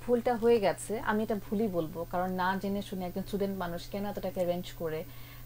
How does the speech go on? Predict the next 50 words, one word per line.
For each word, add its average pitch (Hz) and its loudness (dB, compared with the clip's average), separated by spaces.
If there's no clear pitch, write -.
মানে 190 0
নিজেকে 226 6
বেচে 262 6
দিয়ে, 277 6
like, 226 0
টাকা 202 4
অ্যারেঞ্জ 196 2
করার 170 2
মতো। 165 -4
তো 214 4
এটার, 240 6
আহ, 185 2
লিখিত 233 6
অফিসিয়াল 240 6
ডকুমেন্টস 220 2
তো 240 0
আসলে 226 -2
আপনার 170 0
নামে। 156 -4
তো 208 0
আপনার 226 0
এখন 226 0
ড্রাগ 196 6
নিতে 202 0
ইচ্ছে 208 -4
করবে, 151 -4
আপনার 190 -4
এখন 208 -4
মরে 185 2
যেতে 196 -4
ইচ্ছে - -6
করবে, 165 -4
because 180 -2
আপনি 202 -2
একটা, 220 -2
মানে 214 2
একটা 220 6
অশান্তিকর 277 8
সিচুয়েশন 226 10
এবং 208 12
নেভার 220 12
এন্ডিং 247 8
পয়েন্টের 214 2
মধ্যে 196 0
আছেন, 208 0
যেখানে 202 2
there 202 8
is 185 0
no 190 2
light, 156 0